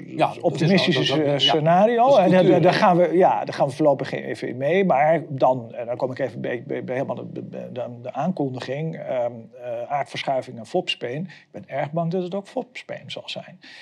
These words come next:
Speaker 2: En dat heeft een beetje te maken met het Nederlandse bestel, hè? Kijk, eh, dus nu, eh, is B B B, die komt dus met zeventien zetels, komt
Speaker 1: Ja.
Speaker 2: die in die Eerste Kamer.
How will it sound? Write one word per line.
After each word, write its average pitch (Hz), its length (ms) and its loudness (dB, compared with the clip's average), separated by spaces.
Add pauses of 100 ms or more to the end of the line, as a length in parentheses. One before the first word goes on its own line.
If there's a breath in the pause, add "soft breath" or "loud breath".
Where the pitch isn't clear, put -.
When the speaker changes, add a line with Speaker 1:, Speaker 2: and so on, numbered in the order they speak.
Speaker 2:
En 156 100 -4
dat 160 100 -2
heeft 214 240 -2
een - 360 -10
beetje 196 260 -2
te 151 100 -4
maken 202 340 2
met 135 140 -6
het - 80 -20
Nederlandse 139 560 -2
bestel, 123 580 0
hè? 220 160 -4 (480 loud breath)
Kijk, - 440 -4 (160)
eh, 165 220 0
dus 180 220 2
nu, 247 520 2
eh, 185 340 2
is 170 100 2
B - 20 -2 (160)
B 170 100 2
B, - 20 -2
die 196 220 0
komt 180 180 -2
dus 151 120 -2
met 135 180 -6
zeventien 170 1000 0
zetels, 147 500 -2
komt 208 200 0
Speaker 1:
Ja. 113 60 -6
Speaker 2:
die 127 260 -4
in 156 200 -2
die 117 160 -8
Eerste 120 320 -8
Kamer. 160 360 2